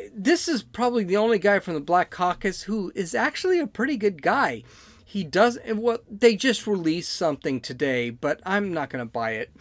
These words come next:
This is a guy who doesn't have any corruption problems on him.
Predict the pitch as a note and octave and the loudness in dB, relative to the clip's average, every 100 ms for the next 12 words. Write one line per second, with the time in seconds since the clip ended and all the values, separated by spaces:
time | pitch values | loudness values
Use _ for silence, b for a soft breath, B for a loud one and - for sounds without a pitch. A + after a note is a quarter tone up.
0 | B B B B B - _ - - F4+ | B B B B B -20 _ -14 -12 -8
1 | B3+ E4+ - D4+ B3+ G#3+ A#3 F#3+ G#3+ D#3+ | -2 -2 0 0 2 4 4 2 0 2
2 | A3 A#3 D#3+ G#3 G#3 D#3+ C#3 - E3 A3 | 0 0 0 2 2 0 -4 0 4 4
3 | E4 - C#3+ A2 G#2 _ _ _ _ - | 2 -2 -2 -2 -8 _ _ _ _ -20
4 | - - C3 G#2+ G#2 G#2 - A#2+ G#2+ G#2 | -10 -2 -2 -2 -8 -10 -8 -8 -10 -16